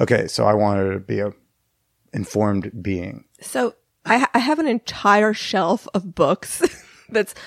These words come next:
Speaker 2: first of all, there's one shelf that's all the books for me as a parent about how to approach sex ed with your child at home.
Speaker 1: Okay.
Speaker 2: And then there's a whole other shelf I have that's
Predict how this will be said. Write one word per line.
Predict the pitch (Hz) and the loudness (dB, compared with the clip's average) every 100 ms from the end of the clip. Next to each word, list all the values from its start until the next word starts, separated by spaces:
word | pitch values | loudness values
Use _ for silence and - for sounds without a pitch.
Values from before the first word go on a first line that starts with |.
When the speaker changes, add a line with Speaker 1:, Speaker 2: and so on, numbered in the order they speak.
| - | -16
Speaker 2:
first | - 262 - | 0 2 2
of | 247 | 2
all, | 196 175 165 | 4 6 4
there's | 190 202 | 2 -2
one | 208 214 233 | 0 0 2
shelf | 220 196 - | 2 2 2
that's | 185 - | -2 2
all | 190 180 | 2 4
the | 202 | 2
books | 170 170 - | 2 0 -2
for | - 180 185 | 0 4 4
me | 185 | 4
as | 180 170 | 4 2
a | |
parent | - 151 160 202 - | -4 -4 -4 -4 -4
about | 170 151 170 | 0 0 2
how | 180 | 0
to | 180 185 | 2 2
approach | - 180 180 - | 2 0 0 0
sex | 175 165 - | -2 0 -2
ed | 170 190 | -2 -2
with | - | -4
your | 147 | -6
child | - 135 147 196 - | -4 -6 -2 -2 -2
at | 165 | 0
home. | 180 160 196 262 | 2 4 2 0
Speaker 1:
Okay. | - 110 - - | -4 -12 -14 -8
Speaker 2:
And | 226 | 0
then | 254 | 2
there's | 247 214 | 4 2
a | |
whole | 180 - 170 | 0 4 4
other | 175 196 214 | 6 4 4
shelf | - 196 233 | 4 2 2
I | |
have | 233 240 254 | 2 2 2
that's | 247 170 | 0 -2